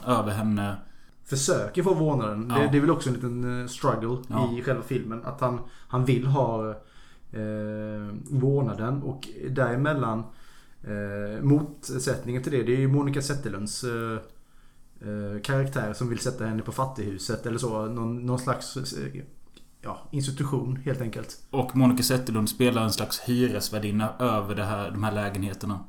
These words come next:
Speaker 2: Ja, hon bor där och hon har väl hand lite om hyrorna.
Speaker 1: Ja.
Speaker 2: Ja.
Speaker 1: Och hon tycker inte om Fahlén för att han är en fattig konstnär.
Speaker 2: Nej.
Speaker 1: Och han, om
Speaker 2: Och han
Speaker 1: man
Speaker 2: är karl,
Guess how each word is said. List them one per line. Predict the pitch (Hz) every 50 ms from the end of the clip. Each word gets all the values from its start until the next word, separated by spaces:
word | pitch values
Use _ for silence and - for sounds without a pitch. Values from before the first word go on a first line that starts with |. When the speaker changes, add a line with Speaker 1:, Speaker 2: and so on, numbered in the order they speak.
| - -
Speaker 2:
Ja, | 113 104 - - - -
hon | 139 135
bor | 135 160 143 123 123
där | 120 123 123 123 123
och | 131 120 113 -
hon | - 120 117
har | 117 110
väl | 113 113
hand | 113 104 98 104 104
lite | 104 101 - -
om | - 98 98 - - 104 - - - -
hyrorna. | - 120 117 113 107 101 101 92 95 98
Speaker 1:
Ja. | 101 - - - -
Speaker 2:
Ja. | - - - - - - - - -
Speaker 1:
Och | 123 123
hon | 123 -
tycker | 127 127 123 123
inte | 104 131
om | 123 120 110 110 104 98
Fahlén | - 120 113 113 110 104 101 104 101
för | - 107
att | - -
han | 117 110 104 107
är | 107 104 98 95
en | 101 104
fattig | - - 117 - - - - 101 95 -
konstnär. | 117 107 104 101 - - 104 92 82 - - - - - - - -
Speaker 2:
Nej. | 113 104 - - - - -
Speaker 1:
Och | - 117
han, | 113 117 123 120
om | - 98 123 117 120
Speaker 2:
Och | 127
han | 139
Speaker 1:
man | 135 135
Speaker 2:
är | -
karl, | - 135 - - -